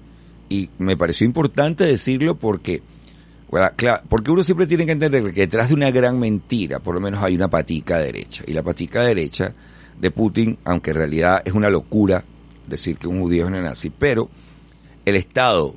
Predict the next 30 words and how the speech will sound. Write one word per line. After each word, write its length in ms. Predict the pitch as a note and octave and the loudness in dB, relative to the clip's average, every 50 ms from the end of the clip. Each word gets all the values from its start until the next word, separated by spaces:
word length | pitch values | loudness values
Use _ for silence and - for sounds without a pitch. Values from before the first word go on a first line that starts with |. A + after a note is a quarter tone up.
| - - | -12 -16
ucraniano, 720 | - - - D#2 E2 E2+ F2 F2+ F2 F2 E2 D#2+ D#2 - - | -16 -12 -6 -4 -4 -2 0 0 0 0 0 -2 -4 -6 -8
en 140 | - E2+ D#2+ | -8 -8 -8
su 160 | - - D#2+ | -6 -6 -4
búsqueda 360 | D#2+ E2 - - C#3 C3 B2+ | -4 -4 -2 0 2 4 4
de 80 | A#2 G2+ | 4 4
defenderse 640 | F#2+ - - F#2 F2+ F2+ F#2+ A#2+ D3+ D#3 - - | 4 2 2 0 0 2 2 2 0 2 0 -2
precisamente 640 | D#2+ E2+ E2 - D#2+ - F#2 F#2 F#2+ F#2 F2+ E2+ - C3 | -2 -2 -4 -4 -4 -4 -4 -2 -2 -4 -6 -4 -2 -2
de 80 | C#3 | -2
Putin, 420 | - F2+ F2+ F2 D#2+ G#2 G#2+ - - - - - - - - - | -2 -2 -6 -6 -4 -4 -6 -6 -8 -12 -20 -20 -20 -16 -8 -2
ha 120 | A2 A#2 | -2 -2
echado 360 | B2 A2+ - D3+ C#3 C#3+ D3 | -2 -2 -2 -2 0 0 0
mano 300 | C#3 C3+ C3 C3 D3 D3+ | 0 0 0 0 0 0
de 80 | C#3 A2 | -2 -2
todos 280 | F2 - A2 A#2+ C3+ C#3+ | -2 -2 -2 0 0 0
los 120 | C3+ G#2 | -2 0
grupos 540 | A2 A2+ G#2+ - - B2 C3 C3+ - - - - - - - - - - - | 0 0 0 -2 -2 -6 -6 -6 -6 -10 -20 -20 -20 -20 -20 -20 -20 -10 -6
que 100 | F2+ F2 | -6 -4
puedan 320 | - F#2+ F#2+ F#2+ G2 G#2+ | 0 2 2 2 2 2
serle 380 | - - G#2 G2+ G2 F#2+ F#2 - | 2 2 2 2 2 0 -2 0
útiles. 600 | - B2 B2 - - C#2+ - - - - - - - - | 0 -2 -2 -2 -4 -8 -10 -10 -12 -16 -18 -18 -14 -6
Y 120 | - F#2 F2 | -2 0 2
uno 260 | D#2+ F2+ A2+ B2 A#2 | 2 2 4 2 2
de 60 | F#2+ | 2
esos 180 | - - A2+ G2+ | 0 -2 -2 0
grupos 460 | G#2+ - - - - F#2+ G2 - - - - - - - - - | 0 0 0 -2 -6 -10 -10 -10 -14 -20 -20 -20 -20 -20 -12 -4
ha 160 | - F#2 F#2 F#2+ | 0 0 0 0
sido 420 | - F2+ E2 D#2 D#2 F2 G#2 - - - - - - - - - | 0 -2 0 0 2 0 0 -2 -6 -16 -20 -20 -20 -14 -6 -2
un 100 | F#2+ F#2 | -2 0
grupo 340 | E2 E2 D2 - - F#2+ | 0 0 -2 -2 -4 -4
neonazi. 560 | E2+ D#2 D2+ C#2 D#2+ F2 E2 D#2+ - - - | -2 -2 -2 0 0 0 0 -2 -4 -10 -12